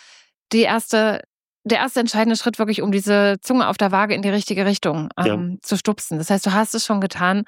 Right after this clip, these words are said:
Speaker 1: nach dem bestmöglichen Wissen, was du
Speaker 2: Was halt
Speaker 1: damals
Speaker 2: damals
Speaker 1: ja hattest.
Speaker 2: möglich war, ne? Ich habe Romy in die Coach-Ausbildung geschickt, habe den Coach besorgt und, na, also, aber es war halt letztendlich im Vergleich zu dem, was heute möglich ist, recht wenig. Ne?
Speaker 1: Ja.
Speaker 2: Aber es war wichtig.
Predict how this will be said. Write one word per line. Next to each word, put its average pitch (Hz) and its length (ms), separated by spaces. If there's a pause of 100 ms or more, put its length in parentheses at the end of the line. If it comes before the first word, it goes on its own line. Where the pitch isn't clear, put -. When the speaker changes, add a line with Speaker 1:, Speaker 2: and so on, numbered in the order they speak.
(360)
Speaker 1:
nach 202 120
dem 214 140
bestmöglichen 202 580
Wissen, 202 220
was 190 100
du - 80
Speaker 2:
Was 120 80
halt - 80
Speaker 1:
damals 131 140
Speaker 2:
damals 135 260
Speaker 1:
ja 147 60
hattest. 190 140
Speaker 2:
möglich 135 180
war, 104 160
ne? 113 140
Ich 113 120
habe 120 100
Romy 120 120
in 131 60
die 147 60
Coach-Ausbildung 170 640
geschickt, 143 280
habe - 140
den 160 100
Coach 175 360
besorgt 147 540
und, 139 180 (480)
na, 151 100 (120)
also, 165 480
aber 147 240
es 139 140
war 151 120
halt 156 140 (260)
letztendlich 147 540
im 135 40
Vergleich 139 360
zu 139 100
dem, 135 100
was 131 180
heute 139 180
möglich 131 280
ist, - 160 (420)
recht - 360
wenig. 110 440 (500)
Ne? 202 80
Speaker 1:
Ja. 185 180
Speaker 2:
Aber 120 160
es 107 100
war 110 100
wichtig. 101 400